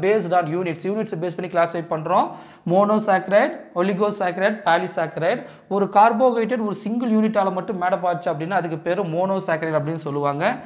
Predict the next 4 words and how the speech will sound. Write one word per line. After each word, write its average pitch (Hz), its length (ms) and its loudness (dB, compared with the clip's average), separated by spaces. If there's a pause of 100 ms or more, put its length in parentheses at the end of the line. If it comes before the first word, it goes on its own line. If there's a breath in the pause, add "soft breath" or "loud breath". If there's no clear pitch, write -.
(340 loud breath)
எக்ஸாம்பிள், 185 540 4 (180)
குளுக்கோஸ், 220 500 0 (120)
ஃப்ரக்டோஸ், 208 520 -2 (140)
கேலக்டோஸ். 143 560 -2